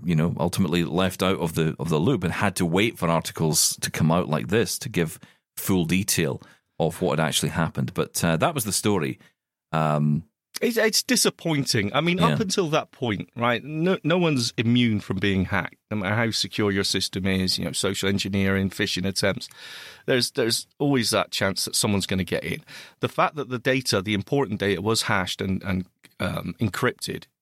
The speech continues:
Speaker 2: is really good. There's so, <laughs> surprisingly, <laughs> enough companies out there who just keep passwords in a plain text, uh, document, which is absolutely crazy.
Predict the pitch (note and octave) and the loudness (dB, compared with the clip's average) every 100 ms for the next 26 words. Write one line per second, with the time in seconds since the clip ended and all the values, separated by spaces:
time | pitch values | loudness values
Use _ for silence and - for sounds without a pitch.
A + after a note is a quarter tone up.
0 | _ - G2 A2+ G2+ F2+ F2 D#2+ G2+ - | _ -8 -2 0 0 0 -4 -2 0 2
1 | C3+ A#2 - - - _ - - - C3 | 0 -2 -6 -16 -18 _ -20 -6 -4 0
2 | C3+ C#3 A#2 G#2 G#2+ G#2 A2 - C#3 - | 2 2 2 2 2 2 0 0 -2 -2
3 | F2+ A2 B2 - B2 G2+ G2+ G2+ G2 G2+ | -2 0 0 0 -2 -2 0 0 0 0
4 | G2+ G#2 - A2+ - - G#2 - G2+ A2 | 0 -4 -2 -4 -2 -2 -2 -2 -2 -2
5 | G2 A#2+ A2 F#2+ - F2+ - - - - | 0 0 0 0 0 0 -2 -8 -14 -18
6 | - - - G#2+ F#2 G2 - G2 F#2+ G2 | -16 -10 -2 -2 2 -2 0 -6 -6 -4
7 | G#2 - G#2 - G#2 F#2 F#2 G#2 F#2+ F2+ | -4 -2 -4 0 0 0 0 0 0 -4